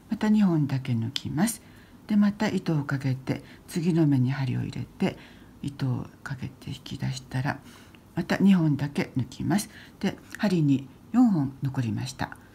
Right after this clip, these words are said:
そしたらこれを糸をかけて全部抜きます。これで長編み三目一度ができました。次は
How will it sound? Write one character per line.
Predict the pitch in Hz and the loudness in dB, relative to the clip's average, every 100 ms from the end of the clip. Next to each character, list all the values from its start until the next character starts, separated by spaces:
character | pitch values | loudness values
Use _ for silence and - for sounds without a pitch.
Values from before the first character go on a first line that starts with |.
| - | -20
そ | - 277 | -6 -2
し | |
た | 269 | 0
ら | 170 | 0
こ | 160 | 2
れ | 151 | 2
を | |
糸 | 151 151 | 2 0
を | 143 | -2
か | 127 | -2
け | 127 | -4
て | 123 135 - - | -4 -8 -10 -12
全 | - 226 180 | 0 2 4
部 | 131 | 2
抜 | 120 - | 0 -2
き | - - | -8 -2
ま | 175 | 0
す。 | 233 - - - - - | -2 -8 -20 -20 -18 -6
こ | |
れ | 240 | -4
で | 208 214 - - - | -2 -2 -4 -8 -2
長 | 170 170 | 2 4
編 | 160 | 2
み | |
三 | 156 156 135 | 2 2 2
目 | |
一 | 123 - | 0 -6
度 | 127 | -6
が | - | -6
で | 135 | -8
き | - | -8
ま | - | -8
し | 127 | -8
た。 | - - - - | -12 -18 -16 -2
次 | 247 254 | 4 4
は | 143 | 4